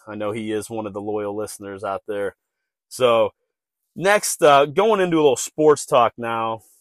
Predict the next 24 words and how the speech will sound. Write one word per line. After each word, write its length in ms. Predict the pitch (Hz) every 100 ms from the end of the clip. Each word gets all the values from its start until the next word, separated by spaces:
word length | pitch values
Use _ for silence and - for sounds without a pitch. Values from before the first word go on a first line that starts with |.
| -
The 80 | 113
Chargers 1040 | - 175 208 190 139 131 123 113 - - -
Thursday 500 | 170 170 143 117 110
night. 380 | 110 107 98 - -
Boy, 200 | 127 117
I 80 | 139
don't 180 | 135
even 140 | 120 113
wanna 200 | 110 110
get 180 | 110 110
into 180 | 107
how 160 | 101 107
much 180 | 104 107
money 300 | 104 104 101
I 80 | 95
lost 340 | 98 95 -
on 100 | 98
this 160 | 101 -
game. 360 | 92 87 85 _ _ _ _ -
But 260 | 110 104 - _ _ _ _ _ _ _ _ _ -
they 160 | 190
go 120 | 214 196
down 300 | 190 180 156
sixty-three 1080 | - - 214 - 208 - 170 180 180 185